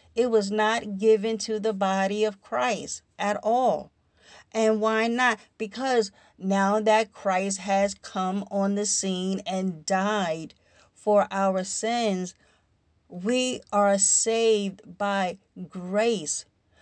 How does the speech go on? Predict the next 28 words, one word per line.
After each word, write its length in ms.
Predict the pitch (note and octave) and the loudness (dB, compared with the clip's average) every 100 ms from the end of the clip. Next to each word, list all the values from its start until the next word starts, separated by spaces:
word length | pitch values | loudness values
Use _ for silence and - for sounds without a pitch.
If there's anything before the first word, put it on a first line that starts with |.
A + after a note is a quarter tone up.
| _ - | _ -6
When 380 | G3 A3+ A3 | 0 2 2
we 200 | G#3+ B3 | 0 -2
believe 840 | A#3 G#3+ G#3 G3+ G#3+ A#3+ C4 C4 A3+ | 0 2 2 0 0 0 -2 -4 -8
in 300 | - G3 F#3+ | -4 -2 -2
him, 580 | F#3+ G3 F#3 F#3+ A#3 - _ - - - | -4 -4 -4 -2 -6 -10 _ -20 -20 -2
when 220 | G#3+ G#3 | 0 2
we 180 | A#3 C4+ | 0 -2
believe 640 | B3 A#3 A#3 A#3+ A#3+ G#3+ | 0 -2 0 -2 -4 -2
that 240 | A3 G3+ G3+ | 2 2 2
he 440 | G3 C4 C4 A3 _ - | -4 -6 -6 -10 _ -6
is 520 | C4+ D4+ C4+ G3 - - | -2 0 0 0 -2 -6
the 280 | F3+ G3+ G3 | -6 -4 -2
Son 360 | - G3 F3+ | -2 -2 -2
of 180 | F3+ E3 | -6 -8
God, 500 | F3 F3 F3 G3 G3+ _ _ _ - _ A3 | -6 -4 -2 -4 -6 _ _ _ -20 _ -6
we 180 | B3+ C4+ | -2 2
believe 560 | B3 B3 B3+ B3+ A#3 | 2 2 -2 -2 0
that 200 | A#3 A#3 | 2 2
he 320 | A3+ B3+ C4 | 0 -4 -4
did 760 | G#3 F3 A3+ B3+ C#4 C4 F#3+ E3 | -4 -4 -4 -2 -2 -4 -8 -6
die 380 | G3+ F#3+ F#3+ F#3 | -2 0 0 -2
for 280 | - F#3 - | -4 -4 -4
our 320 | F#3 F#3 F3 | -4 -4 -4
sins. 720 | F#3+ - F#3 F3+ F#3+ G#3 G3 _ _ _ - - - | -6 -6 -6 -4 -4 -4 -8 _ _ _ -20 -20 -6
And 220 | A#3 A#3 A#3 | 0 2 4
now, 260 | A3+ A3 | 2 2
having 480 | G#3 A#3+ A#3+ A#3 A3+ | 0 0 0 0 -2
believed 560 | G#3 G#3 A3 A#3+ A3+ | -2 0 0 -2 -4